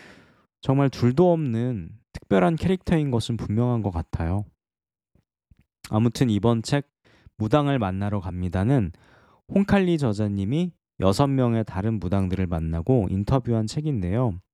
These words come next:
세대도 젠더도 지향점도 다른 육인의 개성 넘치는 무당을 만났다고 하고요. 영화 만신의 주인공인 고 김금화 만신의 제자, 성소수자 무당, 시각장애인 무당,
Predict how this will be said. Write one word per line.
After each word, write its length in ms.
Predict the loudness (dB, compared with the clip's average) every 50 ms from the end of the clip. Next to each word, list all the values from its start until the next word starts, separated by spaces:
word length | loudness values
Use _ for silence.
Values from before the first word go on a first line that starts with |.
| _ _ _ _ _ -20 -20 -20 -20 _ _ _ _ _ _
세대도 600 | -4 2 2 2 4 4 2 2 4 4 4 4 2
젠더도 760 | 2 -2 -4 -2 -2 -2 0 -2 -2 0 0 0 0 -2 -4
지향점도 720 | -6 -2 2 2 4 4 2 2 0 0 0 0 0 0 0
다른 460 | 0 -2 -2 0 0 0 -2 -2 -4 -8 _ _ 0
육인의 520 | 2 2 2 2 2 2 4 2 2 0
개성 400 | -2 -4 -6 -4 -2 0 0 2
넘치는 540 | 0 0 0 -2 -4 -6 -4 -2 -2 -2 -2
무당을 380 | -4 -2 -2 0 0 2 0 0
만났다고 580 | -2 -2 -2 -2 -4 -4 _ -4 -2 -2 0
하고요. 560 | -2 -2 -2 0 0 2 2 2 2 0 -4 -8 _ _ -20 -20 _ _ _ -20 _ _ _ _ _ _ _ _ _ _
영화 320 | 2 2 4 4 2 2 2
만신의 640 | 0 0 0 0 -2 -4 -4 -4 -2 0 0 0 -2
주인공인 760 | -2 0 0 2 2 2 2 2 2 2 4 2 2 0 -2 -6 _ _ _ _ _ _
고 280 | -2 2 4 4 4 2
김금화 680 | 0 -4 -2 -2 -2 0 0 0 2 2 2 2 2 2
만신의 600 | 2 0 0 -2 -2 -4 -4 -4 -2 -2 -2 -2
제자, 520 | -4 -4 -6 -2 0 0 0 2 0 -2 -4 _ _ _ _ _ _ _ _ _ _ _ _ _
성소수자 680 | 0 2 2 4 4 2 0 0 -2 -2 -2 -2 -2 0
무당, 560 | 0 -2 -4 -4 -2 -2 0 0 0 -2 -4 -8 _ _ _ _ _ _
시각장애인 840 | -14 -12 -4 0 2 2 2 0 -2 -2 0 2 2 2 2 2 0 -2
무당, 340 | -2 -4 -2 -2 -2 -4